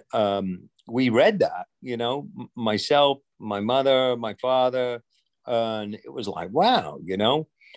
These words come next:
And at the ripe old age of, you know, sort of, I don't know, you know, fourteen, I was ready to give up the business 'cause I was playing with all these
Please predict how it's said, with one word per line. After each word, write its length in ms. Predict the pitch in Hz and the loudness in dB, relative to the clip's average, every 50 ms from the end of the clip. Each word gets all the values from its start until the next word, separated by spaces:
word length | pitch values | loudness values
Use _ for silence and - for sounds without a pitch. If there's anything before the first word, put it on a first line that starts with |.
| _ _ - | _ _ 0
And 160 | 127 123 135 - | 0 0 0 2
at 140 | 143 139 139 | 2 0 2
the 60 | 139 131 | 2 0
ripe 280 | 135 139 147 156 151 - | 2 4 4 4 4 2
old 240 | 151 143 135 131 127 | 2 0 2 2 2
age 440 | 131 139 143 143 139 135 123 107 - | 2 2 0 -2 -4 -6 -8 -10 -8
of, 200 | 107 107 101 95 _ _ _ | -8 -8 -8 -10 _ _ _
you 120 | - 123 113 | -6 -4 -4
know, 220 | 110 98 95 95 | -4 -4 -4 -8
sort 240 | 92 - - 117 101 | -10 -6 -6 -2 -2
of, 140 | 98 92 - _ _ _ _ 107 | -2 -2 -2 _ _ _ _ 2
I 120 | 110 117 | 2 2
don't 180 | 110 95 82 80 | 2 0 -2 -6
know, 240 | 78 78 82 87 92 95 _ _ _ _ _ - | -10 -12 -12 -12 -14 -18 _ _ _ _ _ -6
you 140 | - 110 101 | -4 -2 -2
know, 240 | 92 87 95 104 107 - - - - - | 0 -2 -4 -4 -8 -14 -20 -20 -6 -2
fourteen, 760 | - 107 104 107 104 - - 123 123 120 117 104 98 98 98 | 2 4 4 4 4 2 2 0 2 2 2 0 0 -2 -2
I 160 | 95 101 104 | 0 0 0
was 200 | 101 98 92 92 | 0 0 -2 0
ready 360 | 95 107 104 101 104 98 92 - _ - | 2 2 2 2 0 -2 -4 -10 _ -10
to 100 | - 101 | -10 -10
give 240 | 85 - 104 101 98 | -8 -2 0 2 4
up 180 | 104 98 - - | 2 2 0 -2
the 80 | - 160 | -10 -6
business 520 | - 113 113 98 - - - - - - - _ | -2 -2 -2 -2 -4 -12 -20 -20 -20 -20 -16 _
'cause 160 | - 95 82 | -12 -6 -4
I 80 | 101 98 | -2 -2
was 180 | 98 101 98 90 | -2 -2 -6 -8
playing 320 | - - 123 120 110 107 107 | -6 -6 -4 -4 -4 -4 -4
with 120 | 104 98 | -4 -2
all 200 | 104 101 107 107 | -2 -2 -2 -2
these 380 | 98 101 101 98 95 - - - | -4 -4 -6 -6 -10 -12 -14 -18